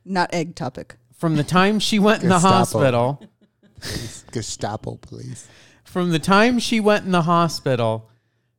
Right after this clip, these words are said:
Speaker 2: until the time that all the doctors consulted with the lawyers and all that bullshit, she had already lost, I think they said,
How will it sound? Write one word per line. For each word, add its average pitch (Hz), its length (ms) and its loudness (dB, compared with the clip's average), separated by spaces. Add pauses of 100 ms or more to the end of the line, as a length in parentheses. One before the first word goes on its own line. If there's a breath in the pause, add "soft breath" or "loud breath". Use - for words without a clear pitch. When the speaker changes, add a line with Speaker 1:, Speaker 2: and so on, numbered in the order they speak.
(560)
Speaker 2:
until 165 480 2
the 156 140 0
time 170 480 2
that 151 140 0
all 151 320 4
the 147 140 -2
doctors 151 800 0
consulted 147 640 -2
with 147 140 -4
the 165 80 -2
lawyers 147 680 2
and 143 100 -2
all 147 200 4
that 160 360 2
bullshit, 156 840 0 (840)
she - 280 -2
had 160 160 4
already 156 360 2
lost, 147 580 0
I 131 100 -2
think 143 240 -6
they 147 80 -2
said, 135 420 -2